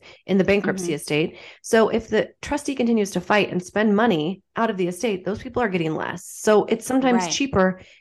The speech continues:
Speaker 1: and easier to just
Speaker 2: Settle.
Speaker 1: settle. <laughs> And
Speaker 2: 'Cause, I mean, this whole briefing about the earrings, like,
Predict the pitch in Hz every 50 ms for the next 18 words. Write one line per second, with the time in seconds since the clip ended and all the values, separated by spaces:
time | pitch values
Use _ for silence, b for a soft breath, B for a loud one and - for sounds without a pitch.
0 | B _ - - - - 247 226 185 185 170 160 160 156 165 - - _ _ -
1 | - 175 165 185 180 180 - - - - _ _ _ _ _ _ _ _ _ _
2 | _ _ - - - 185 190 175 - - - - - _ - - - - 233 B
3 | B B B B B B B B _ - 247 247 208 202 208 185 226 311 247 214
4 | - - _ _ - 226 247 254 285 285 254 220 220 269 415 - - - - -
5 | 220 220 254 269 269 240 208 - _ _ _ - 180 196 233 233 233 226 - 247
6 | 240 247 233 202 196 185 185 196 - 196 - - - 170 165 165 165 180 196 214
7 | 220 214 208 180 160 160 - -